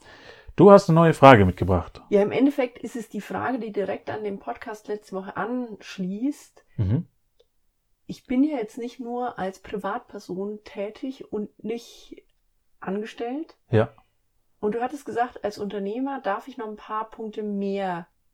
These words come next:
Speaker 2: beachten.
Speaker 1: Ja.
Speaker 2: Worauf darf ich als Unternehmer noch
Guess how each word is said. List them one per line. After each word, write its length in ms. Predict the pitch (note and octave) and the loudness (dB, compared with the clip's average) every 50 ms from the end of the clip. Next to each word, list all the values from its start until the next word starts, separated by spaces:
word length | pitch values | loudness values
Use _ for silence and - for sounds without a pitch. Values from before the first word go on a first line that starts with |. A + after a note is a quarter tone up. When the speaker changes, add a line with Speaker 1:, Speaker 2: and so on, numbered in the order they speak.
| _ _ _ - | _ _ _ -4
Speaker 2:
beachten. 680 | - - - E3 E3 D#3+ - - - - - - - - _ _ _ _ _ _ _ _ _ - | -4 -4 -2 -4 -6 -8 -10 -14 -18 -16 -16 -16 -16 -16 _ _ _ _ _ _ _ _ _ -4
Speaker 1:
Ja. 180 | A2+ G#2+ G2+ - _ _ | -2 -2 -2 -4 _ _
Speaker 2:
Worauf 500 | E3+ E3+ G#3 B3+ D4 D4+ D4+ D4+ D4+ - _ - | -8 -6 -4 -4 -2 -4 -4 -6 -8 -10 _ -6
darf 280 | G3+ G#3 A3 A#3+ - | -6 -6 -6 -8 -12
ich 240 | B3 - - _ - | -18 -20 -18 _ -10
als 200 | F#3+ F#3+ F#3+ - | -10 -10 -10 -10
Unternehmer 640 | - G3+ F#3+ G3+ G3 F#3+ F#3+ G3 G#3 A3+ A#3+ A#3+ A#3 | -10 -10 -10 -8 -6 -6 -6 -6 -6 -8 -8 -8 -8
noch 540 | G#3+ G3 F#3+ F#3+ F#3+ - - - - - | -8 -6 -6 -6 -6 -6 -8 -12 -20 -20